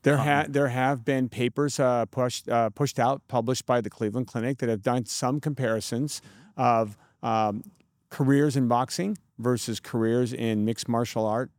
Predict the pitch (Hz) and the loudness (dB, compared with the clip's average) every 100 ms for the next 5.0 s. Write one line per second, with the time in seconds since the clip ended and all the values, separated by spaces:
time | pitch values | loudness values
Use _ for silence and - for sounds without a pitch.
0 | - 113 127 120 120 117 107 104 113 104 | -12 -8 -6 -2 -2 0 -2 -2 -2 -2
1 | - - 117 170 - - - - 123 120 | -6 -4 -4 -4 -10 -20 -20 -4 0 0
2 | 117 117 107 104 - - _ 123 117 131 | 2 2 2 -2 -6 -20 _ 0 2 -2
3 | 107 131 123 120 117 113 104 104 95 104 | -2 -2 0 -2 -2 -2 -2 0 -4 -8
4 | - _ _ - 117 120 127 147 139 - | -18 _ _ -4 0 2 2 0 -2 -8